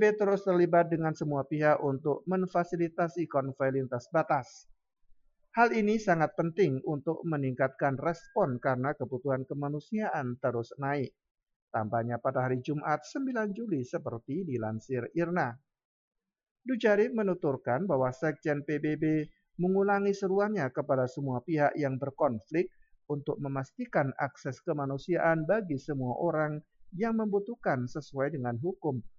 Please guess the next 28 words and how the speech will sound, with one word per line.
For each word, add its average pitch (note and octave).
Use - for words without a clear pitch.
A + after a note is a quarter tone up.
humaniter D3
internasional. A#2
Dewan G3+
Keamanan A#2+
P A#2+
B B2+
B C#3
pada C#3
hari C#3
Jumat C#3
dengan C#3
suara C#3+
bulat D3+
setuju B3+
untuk C#3
terus C3+
mengirim B2+
bantuan B2+
kemanusiaan D#3+
ke B2+
Suriah B2
melalui G#3+
perbatasan G3
dengan B2+
Turki F3
selama A#2+
dua A3
belas A#2+